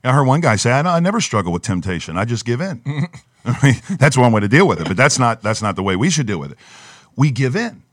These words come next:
Speaker 1: So as soon as you give in to that donut during December when the doctor says you're pre-diabetic, which just happened to me.
Speaker 2: Mm, same.
Speaker 1: Yeah. The doctor says, "No more glucose," which, so I'm cruising by Krispy Kreme or Shipley's, and I'm thinking, "Golly, I'd love to have a donut right now."
Speaker 2: Mm-hmm.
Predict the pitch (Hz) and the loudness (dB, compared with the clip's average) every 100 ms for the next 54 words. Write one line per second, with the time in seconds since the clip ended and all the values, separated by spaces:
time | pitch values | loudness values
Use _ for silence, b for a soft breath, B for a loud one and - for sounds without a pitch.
0 | _ - 170 156 - 214 277 185 180 139 | _ -2 0 0 0 -2 -2 -2 -4 -4
1 | 160 139 170 139 123 110 104 92 123 123 | -4 -4 -4 -2 0 0 0 0 2 4
2 | 123 113 98 110 110 95 98 - 120 107 | 2 0 -2 -4 -4 -6 -4 0 0 0
3 | 104 98 92 101 104 - 95 101 92 95 | -4 -6 -4 -2 -2 -4 -6 -6 -6 -8
4 | - 107 92 82 76 73 90 123 76 - | -8 -6 -6 -8 -8 -8 -8 -10 -14 -16
5 | 80 90 80 - 69 76 123 127 98 82 | -12 -12 -12 -14 -20 -20 -18 -16 -14 -14
6 | - - 107 92 85 - _ - 78 - | -18 -20 -16 -14 -14 -18 _ -18 -18 -18
7 | _ - 107 104 98 92 87 80 92 85 | _ -8 -4 -2 -4 -8 -6 -2 -2 -2
8 | 64 80 - 117 160 76 69 - - 101 | -4 -6 -4 -4 -4 -10 -12 -14 -8 -6
9 | 90 101 85 - 117 104 104 95 92 - | -4 -6 -12 -8 -6 -4 -2 -2 -2 -4
10 | 101 - 90 - 104 120 151 80 - 117 | -8 -8 -12 -12 -6 -6 -6 -8 -8 -8
11 | - 127 87 76 69 85 82 69 B B | -8 -10 -8 -10 -8 -8 -10 -12 B B
12 | B B B B _ - 143 98 78 69 | B B B B _ -10 -8 -8 -12 -18
13 | 85 87 80 73 67 73 78 80 82 85 | -14 -10 -10 -12 -16 -12 -10 -10 -10 -12
14 | 82 87 90 90 98 92 90 | -10 -10 -10 -12 -14 -14 -14